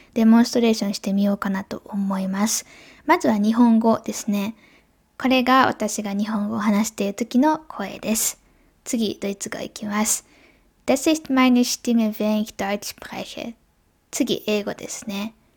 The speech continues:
This is my voice when I speak English.どうでしょう？違いますかね？もう一度これをちょっとつなげてやってみようかなと思います。これが私が日本語を話している時の声です。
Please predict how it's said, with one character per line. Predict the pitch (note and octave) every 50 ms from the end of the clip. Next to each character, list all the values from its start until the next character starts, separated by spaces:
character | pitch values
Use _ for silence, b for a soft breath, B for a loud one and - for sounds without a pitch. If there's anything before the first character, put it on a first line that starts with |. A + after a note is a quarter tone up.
| _ _ _ _ _ _ _
This | - C4 C#4 - -
is | D#4+ D#4 D#4 - -
my | A#3+ A#3+ A#3 A#3
voice | A3+ A3+ A3+ G#3 G#3 G#3+ G#3+ - - -
when | A3+ G#3+ G#3 G3+
I | G3+ G3+ G3+
speak | A3 - - _ - G#3 G3+ _
English. | - A3 A3 G#3 G#3 G#3 G#3+ A#3 - - - A3 - - - - _ _ _ _ _ _ _ _ _ _ _ _ _ _ _ _ -
ど | C4 C#4
う | C#4
で | A#3 A3
し | G#3+ - G3
ょ |
う？ | G3 G3
違 | - - B3 A#3+ C4 C4
い | C4
ま | C4 C4+ C4+
す | C4+
か | - - G#3+
ね？ | G3+ G3+ G#3
も | G#3+ A3
う | A#3+
一 | C4+ C4 - B3+
度 | B3+ B3+ B3
こ | B3 - B3+
れ | A#3+ A#3
を | A#3+
ち | - -
ょ | A#3+
っ |
と | A#3 _ - G3+
つ | - - -
な | A3+ A3 G#3+
げ | G#3 F#3+
て | - - F#3
や | -
っ |
て | - _ A3 G#3+
み | G#3 A3+
よ | B3 A#3+
う | A#3 A3
か | - A3+
な | A3+ A3+ G#3
と | - G3+ G3
思 | - G3 G3+ G3 G3 G3
い | F#3+ F#3+
ま | F#3+ G3+ A3 A3+
す。 | - - - b b b b b b b b b b b _ _ _
こ | - C4+
れ | B3 B3+ B3+ B3+
が | C#4 C#4+ C#4+
私 | C4+ C4+ - A3+ A3 - - G#3
が | G#3+ G#3+ G#3+
日 | G#3 G#3 A3
本 | A#3 G#3+ G#3+ G#3+
語 | - G#3+
を | G#3+
話 | A3+ G#3+ G#3+ G#3+ A3 -
し |
て | - - G#3
い | G3+
る | G3+
時 | - G#3 G3+ - - A3+
の | C4+ D#4+
声 | D#4 - - G#3+ G3 G3 -
で | - - G#3+
す。 | A3 - - - -